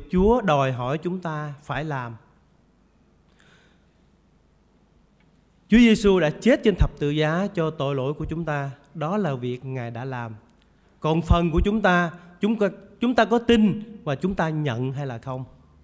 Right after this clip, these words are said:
Chúa Giêsu ban Đức Thánh Linh cho chúng ta để khích lệ, an ủi, hướng dẫn đời sống của chúng ta, đó là việc của Đức Thánh Linh. Nhưng việc còn lại của chúng ta, chúng ta có để Đức Thánh Linh hướng dẫn trong đời sống của chúng ta hay không?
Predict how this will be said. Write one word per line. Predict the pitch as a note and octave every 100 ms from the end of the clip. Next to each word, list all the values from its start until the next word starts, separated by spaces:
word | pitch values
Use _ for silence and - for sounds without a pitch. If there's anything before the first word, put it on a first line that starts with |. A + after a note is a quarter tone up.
| - - - - - - - - - -
Chúa | G#3+
Giêsu | B3+ A3+ A3
ban | G3 G3+ G3+
Đức | C#4
Thánh | C4+
Linh | B3 A3+ G#3+
cho | G3+
chúng | G#3+ A#3+
ta | A3 G3+ G3 C#3+ - - - - _
để | F3 D3 C#3+ E3 F#3
khích | D#4 -
lệ, | F3 D3 C#3+ D#3 - -
an | G#3 G#3 G3
ủi, | D3+ D#3 A#3 - -
hướng | - A#3+ D4+ F#3
dẫn | D3+ G#3+
đời | D#3 C#3
sống | E3 G#3
của | G3+
chúng | F#3 F3+
ta, | E3 D#3 D#3 F3+
đó | E3 G3+
là | B3 D#3
việc | C3 B2+
của | E3
Đức | F#3 G3
Thánh | F#3+
Linh. | F3 D#3 - - _ _
Nhưng | F3 F#3
việc | D3 D3+ D3+
còn | E3 D3 C3+
lại | C3 C3+
của | D3 C#3+
chúng | F3+ F#3
ta, | E3+ D#3+ D#3 - -
chúng | F#3 G3+
ta | F3 D#3
có | F3
để | E3 B2+ B2 D3+ A3
Đức | A#3
Thánh | A3 F#3
Linh | D#3
hướng | D3 F3 G3+
dẫn | C3+ C3+
trong | D#3+ C#3+
đời | B2+ A#2
sống | C3+ D#3
của | D#3
chúng | D#3
ta | D3
hay | C3+
không? | C3 C3+